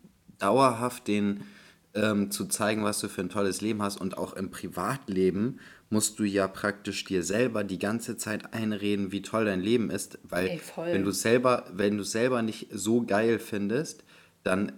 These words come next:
Speaker 1: wirst du auch nichts Vernünftiges hochladen, so.
Speaker 2: Ja.
Speaker 1: Das heißt, der, der Druck, auch wenn die Kamera aus ist und so weiter,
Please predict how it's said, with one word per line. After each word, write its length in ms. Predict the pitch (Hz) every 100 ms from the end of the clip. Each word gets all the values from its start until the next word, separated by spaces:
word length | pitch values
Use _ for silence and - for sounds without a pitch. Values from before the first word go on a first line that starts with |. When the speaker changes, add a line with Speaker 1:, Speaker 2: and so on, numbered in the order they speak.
| - _ _ - _ - 95 -
Speaker 1:
wirst 360 | 101 101 127 -
du 80 | 85
auch 220 | 90 -
nichts 240 | 104 -
Vernünftiges 560 | 104 104 104 92 95 -
hochladen, 540 | 117 117 82 80 78
so. 280 | 76 76 76 - _ _ -
Speaker 2:
Ja. 320 | 190 196 190 190
Speaker 1:
Das 140 | - -
heißt, 220 | 214 -
der, 120 | 110 - - -
der 80 | 92
Druck, 300 | - 127 135
auch 180 | 107 -
wenn 100 | 101
die 80 | 92
Kamera 360 | 107 104 90
aus 340 | - 113 156 -
ist 180 | 101 -
und 160 | 95 90
so 120 | 87
weiter, 400 | 92 92 120